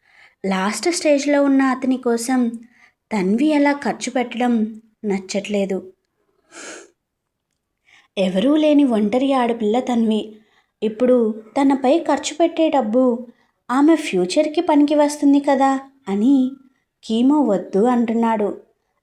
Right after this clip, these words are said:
ఎలాగో ఎంత డబ్బు ఖర్చు చేసినా తను బతకడు. ఎందుకంటే అతను ఉండేది సెకండ్ స్టేజ్లోనో థర్డ్ స్టేజ్లోనో కాదు,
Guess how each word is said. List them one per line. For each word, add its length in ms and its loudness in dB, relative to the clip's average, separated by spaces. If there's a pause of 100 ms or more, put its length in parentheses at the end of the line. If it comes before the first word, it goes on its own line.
(140)
ఎలాగో 760 0 (220)
ఎంత 300 -4
డబ్బు 340 2
ఖర్చు 460 -2
చేసినా 520 0 (500)
తను 220 0
బతకడు. 540 -2 (1800)
ఎందుకంటే 960 4 (300)
అతను 300 4
ఉండేది 720 4 (200)
సెకండ్ 500 0
స్టేజ్లోనో 720 2 (600)
థర్డ్ 280 2
స్టేజ్లోనో 680 2
కాదు, 520 0